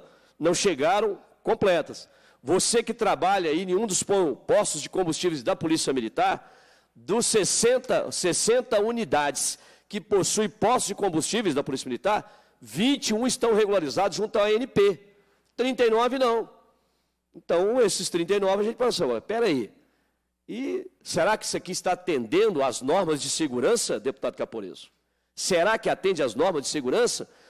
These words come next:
Então, você que é, está aí dia e noite trabalhando numa escala do lado de uma bomba de gasolina, será que você tem segurança? Então, é a poli-, é nós aqui da comissão, é, e essa comissão é afeta exatamente, é esta comissão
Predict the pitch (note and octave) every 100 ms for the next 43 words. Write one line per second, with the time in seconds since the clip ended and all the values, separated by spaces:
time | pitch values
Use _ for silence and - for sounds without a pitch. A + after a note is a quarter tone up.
0 | _ F#3+ F3+ F#3+ - A3 G#3+ A3 F3+ C3+
1 | - _ _ - - G#3 G#3 E3 G#3+ D#3
2 | F#3+ A#3+ F3+ F#3 G#3 - F3 D#3+ C#3 G3
3 | G3+ D#3+ - - F3+ G3 - - _ _
4 | - D#3+ E3+ A3+ F#3+ F3+ C3+ F#3+ E3+ D#3
5 | E3 C3+ B2+ G#3+ G#3+ - _ _ - -
6 | G3+ G3+ A#3 F#3 F#3+ G#3 - F#3+ - D#3+
7 | C#3 A3+ A#3+ - A2 - _ _ _ -
8 | A3+ A#3 A#3 F#3 G#3 F#3+ G#3 F#3 A#3+ F#3
9 | F3 E3+ D#3+ F3 B3 - E3 A3 F4+ -
10 | _ _ _ - A#2 E3 D#3+ C3+ D3 G3
11 | - F3 E3 C#3 - E3 D3+ C3+ - C#3+
12 | D3 - A2 G#2 A2+ C#3+ D#3+ C#3 B2+ C#3
13 | - D3 D3+ F3 A3 F#3 - D#3 A#2+ D#3
14 | B2